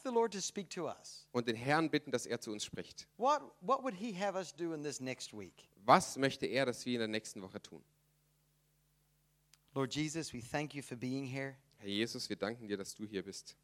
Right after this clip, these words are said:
Speaker 1: And right now, Lord, would you speak into our minds and hearts
Speaker 2: Und sprich du jetzt in unser Verstand und unser Herz,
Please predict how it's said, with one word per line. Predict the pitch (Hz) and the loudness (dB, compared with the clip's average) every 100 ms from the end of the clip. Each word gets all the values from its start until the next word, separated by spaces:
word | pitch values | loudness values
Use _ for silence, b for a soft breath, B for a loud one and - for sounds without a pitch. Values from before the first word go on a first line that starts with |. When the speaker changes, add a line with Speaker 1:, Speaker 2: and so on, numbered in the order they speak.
| - | -6
Speaker 1:
And | 143 147 | -2 0
right | 214 254 202 | 0 -2 0
now, | 208 208 | 0 2
Lord, | 170 131 117 117 | 0 0 -2 -6
would | 123 | -8
you | 139 | -4
speak | - - - 240 262 254 - | -2 0 0 0 0 -2 -6
into | 190 - 190 160 | -6 -4 -4 0
our | 139 | 0
minds | 135 151 190 220 202 | 2 2 2 -2 -6
and | 196 139 | -6 -4
hearts | 170 107 - - - _ _ _ - | -4 -4 -10 -18 -20 _ _ _ 2
Speaker 2:
Und | 120 117 | 4 4
sprich | - - 165 - | 0 -2 -2 0
du | 160 175 | 0 2
jetzt | 135 151 160 - | 4 2 2 -6
in | 101 | -6
unser | 113 123 117 113 110 | -6 -2 4 4 2
Verstand | - - 123 151 135 | -2 -2 0 0 -4
und | |
unser | 113 117 110 | -6 -6 -8
Herz, | 101 90 - - | -8 -8 -10 -14